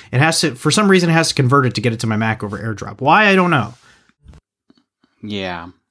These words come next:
Speaker 2: I know. And I've experienced some similar things with, uh, photographs that were taken on the eight Plus and trying to use them elsewhere. You know, it, I get messages all the time saying this photo was taken on a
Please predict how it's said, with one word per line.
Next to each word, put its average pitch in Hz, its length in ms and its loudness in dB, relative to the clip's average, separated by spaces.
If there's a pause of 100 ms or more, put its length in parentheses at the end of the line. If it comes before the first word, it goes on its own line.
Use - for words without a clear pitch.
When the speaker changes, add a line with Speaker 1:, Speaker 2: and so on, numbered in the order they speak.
(120)
Speaker 2:
I 104 120 -10
know. 104 160 -8
And 127 120 0
I've 131 80 0
experienced 147 360 2
some 135 160 2
similar 123 340 2
things 104 380 0
with, 104 340 -2
uh, 98 160 2
photographs 101 460 -2
that - 120 -6
were 92 60 -10
taken 104 340 -6
on 98 160 -8
the 101 240 -8 (360)
eight 101 200 -2
Plus - 480 0 (140)
and 95 200 -6
trying 95 280 -4
to 92 80 -12
use 95 220 -4
them 98 100 -2
elsewhere. 87 480 -4 (560)
You 95 100 -4
know, 87 120 -8 (160)
it, 92 160 -10
I 101 100 -2
get 107 140 -6
messages 104 340 -2
all 98 140 0
the 95 60 -8
time 98 260 -4
saying 95 220 0
this 104 140 -2
photo 98 200 -2
was 98 140 -2
taken 101 320 -2
on 92 120 -4
a 92 160 -8